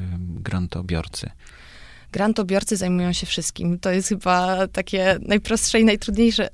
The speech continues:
Speaker 2: pytanie, czym się zajmujemy, bo właśnie to też jest jedna z cech diamentowego grantu, że może ją dostać każdy. Tam nie, nie ma żadnego ograniczenia co do dziedziny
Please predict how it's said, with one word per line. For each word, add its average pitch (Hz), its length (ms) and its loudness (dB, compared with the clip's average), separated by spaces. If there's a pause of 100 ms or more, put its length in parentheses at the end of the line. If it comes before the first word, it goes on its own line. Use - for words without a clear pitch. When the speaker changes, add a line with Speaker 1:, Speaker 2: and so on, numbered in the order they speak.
(140)
Speaker 2:
pytanie, 180 520 0 (280)
czym 202 140 4
się 208 140 0
zajmujemy, 175 600 0 (560)
bo 196 1000 6 (580)
właśnie 220 300 2
to 226 100 0
też 247 220 4
jest 226 360 2 (360)
jedna 208 320 4
z - 100 -2
cech - 180 0
diamentowego 185 600 -4
grantu, 180 540 -4
że 196 480 0 (440)
może 226 220 6
ją 220 100 6
dostać 214 320 0
każdy. 170 440 2 (760)
Tam 226 260 4 (100)
nie, 233 220 2
nie 247 160 6
ma 262 120 6
żadnego 220 320 4
ograniczenia 185 760 0 (420)
co - 140 -4
do 185 120 0
dziedziny 175 560 -2